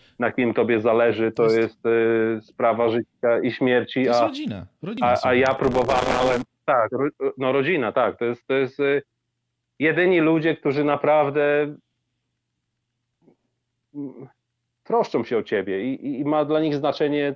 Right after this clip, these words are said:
Speaker 1: co robisz, kim jesteś i, i, i wszystko inne, bo
Speaker 2: No właśnie, to jest,
Speaker 1: bo
Speaker 2: widzisz, to jest, y,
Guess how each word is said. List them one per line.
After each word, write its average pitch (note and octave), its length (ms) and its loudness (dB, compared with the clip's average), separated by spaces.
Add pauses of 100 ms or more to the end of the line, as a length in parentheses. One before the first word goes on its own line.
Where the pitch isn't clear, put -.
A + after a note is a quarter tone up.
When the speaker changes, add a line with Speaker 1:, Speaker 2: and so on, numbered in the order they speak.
Speaker 1:
co C#3+ 160 0
robisz, D#3 400 -2
kim C3+ 200 -2
jesteś C#3 600 -2
i, C3+ 40 -6
i, A2+ 420 -8
i - 60 -8
wszystko - 280 -2
inne, C3 280 -2
bo G#2 340 0 (120)
Speaker 2:
No E3 60 -10
właśnie, D3 400 -10
to D3 80 -10
jest, D3 140 -10
Speaker 1:
bo A2 100 -6 (100)
Speaker 2:
widzisz, D#3 260 -10
to D#3+ 100 -10
jest, D3 220 -12
y, A2+ 200 -14